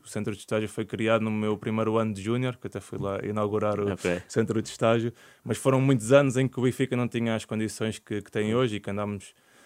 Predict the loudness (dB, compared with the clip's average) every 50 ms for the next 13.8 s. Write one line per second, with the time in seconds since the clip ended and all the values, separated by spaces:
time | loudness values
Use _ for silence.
0 | -20 _ _ _ _ -10 -4 -2 0 2 2 2 2 2 0 0 -2 -2 -2 -2
1 | -2 -2 -6 -10 -12 -8 -4 -2 0 0 0 0 -4 -6 -4 -4 -2 -4 -4 -6
2 | -10 _ _ _ -10 -8 -8 -6 -6 -8 -8 -8 -4 -2 0 0 0 0 -2 -2
3 | 0 0 2 0 0 0 0 -2 -2 -2 -2 -2 -4 -4 -4 -8 -6 0 2 4
4 | 4 4 2 -2 -2 -2 -2 -2 -2 -2 -2 0 0 0 0 -2 -2 -2 -2 -4
5 | -4 -6 -6 -4 -2 0 0 -2 0 4 4 6 6 4 2 0 -2 -2 -2 -2
6 | -2 -4 -8 _ _ _ -12 -10 -8 -6 -4 -4 -4 -2 -2 -4 -4 -2 -2 -2
7 | -2 0 0 0 0 0 0 0 0 -2 -2 0 -2 -2 -2 -4 -4 0 2 2
8 | 2 2 0 -4 -8 -8 -6 -4 -2 -2 -2 -2 -4 -6 -8 -6 -6 -6 -4 -4
9 | -4 -4 -4 -2 -4 -4 -4 -6 -8 -10 _ _ _ _ _ _ -10 -8 -8 -8
10 | -6 -6 -6 -6 -4 -2 -2 -2 -2 -2 -2 0 2 2 2 0 0 -2 -2 -2
11 | -2 -4 -4 -4 -6 -6 -6 -4 -6 -6 -6 -4 -2 -2 -2 -4 -6 -6 -4 -2
12 | -2 -2 -2 -4 -6 -10 -16 -20 -20 -20 -20 -20 _ _ -12 -8 -6 -4 -2 -2
13 | 0 0 0 -2 -4 -4 -4 -4 -2 -2 0 0 0 0 0 -2